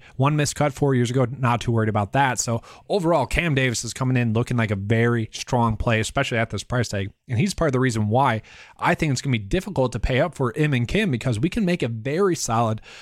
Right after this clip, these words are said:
kind of fair and balanced approach build. Our top player from the fall, and man, he is looking like a strong play again.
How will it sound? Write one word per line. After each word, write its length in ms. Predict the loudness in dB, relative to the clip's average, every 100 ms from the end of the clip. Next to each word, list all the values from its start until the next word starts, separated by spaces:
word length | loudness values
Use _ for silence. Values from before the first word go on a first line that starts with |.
| -10
kind 220 | -2 0 0
of 160 | -4 -4
fair 180 | 0 2
and 80 | 2
balanced 360 | 2 0 -2
approach 400 | -4 -2 -2 -2
build. 340 | -2 0 -2 -4 0
Our 260 | 2 0 -6 -20 -20 _
top 280 | -2 0 0
player 360 | 2 4 2 2
from 260 | 0 2
the 100 | 2
fall, 460 | 2 4 4 4 0 0
and 400 | 2 2 4 4
man, 340 | 4 4 2
he 180 | 2 2
is 120 | 2
looking 320 | 2 2 2
like 160 | 2 0
a 60 | -2
strong 540 | -4 -2 2 2 2
play 240 | 2 2
again. 340 | 2 2 0